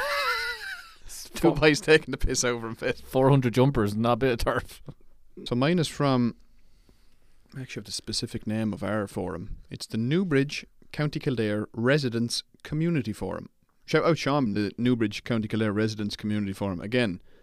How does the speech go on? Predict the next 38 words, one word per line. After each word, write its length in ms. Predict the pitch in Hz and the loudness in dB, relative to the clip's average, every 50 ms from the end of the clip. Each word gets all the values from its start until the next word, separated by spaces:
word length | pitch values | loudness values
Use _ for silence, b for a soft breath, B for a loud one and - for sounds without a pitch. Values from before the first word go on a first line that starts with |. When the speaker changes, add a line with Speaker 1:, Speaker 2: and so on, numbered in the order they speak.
| - - - | -12 0 2
Speaker 2:
I 80 | 151 180 | 4 4
don't 120 | 190 - | 4 4
know 120 | 185 190 185 | 4 4 4
much 200 | 180 170 - - | 4 2 2 2
about 180 | 127 123 120 - | 2 2 2 2
Newbridge, 520 | 127 139 139 120 110 92 98 - - - - - - - _ _ _ | 2 2 2 2 0 -2 -4 -6 -10 -12 -12 -12 -12 -18 _ _ _
I'd 160 | 151 170 156 | -2 0 0
say 140 | - 170 156 | 2 2 4
n-, 160 | 139 139 131 - | 4 2 2 2
normally, 500 | 139 143 143 156 165 156 143 127 123 120 | 4 4 6 6 6 4 4 4 4 4
like, 160 | 113 107 - | 2 0 -2
a 60 | 110 | -4
community 420 | - 120 117 123 131 127 87 95 | -2 0 2 2 2 2 0 -2
forum 340 | 110 - 113 113 107 104 107 | -4 -2 -2 0 0 0 0
post 320 | - 117 107 110 101 - - | -2 -2 -2 -4 -6 -10 -12
would 80 | 110 | -10
probably 460 | - - 151 165 147 131 117 110 110 | -4 -2 0 0 0 -2 -2 -2 -2
get 260 | 104 110 110 101 - - - - - - - - - - - | 0 0 0 0 0 -2 -2 -4 -10 -20 -20 -20 -20 -12 -4
maybe 300 | 127 139 165 180 165 147 127 | 0 2 2 2 2 0 0
twenty 360 | - - 123 123 123 - 104 | 0 0 0 0 0 -2 -4
likes 280 | 101 85 - - - 101 | -4 -4 -6 -8 -10 -10
if 80 | - | -10
it's, 140 | - 87 - | -10 -10 -10
like, 200 | 92 92 - - - | -12 -12 -12 -12 -8
interesting, 460 | - 113 107 - 101 104 101 - - 127 | -6 -6 -4 -4 -6 -8 -8 -6 -4 -2
or 40 | |
maybe 240 | 139 160 180 185 180 | 0 2 2 2 0
just 140 | 143 131 - | -2 0 2
loads 180 | 143 135 123 110 | 2 2 2 2
of 60 | - | -2
comments 320 | - 123 120 110 92 - | 0 0 0 0 -2 -4
'cause 100 | - 110 | -8 -6
people 200 | - 117 104 101 | -4 -4 -4 -4
are 20 | 95 | -4
trying 140 | - 107 | -4 -4
to 80 | 104 101 | -4 -4
help 180 | 104 104 98 98 | -4 -4 -4 -4
out. 160 | 90 - | -4 -6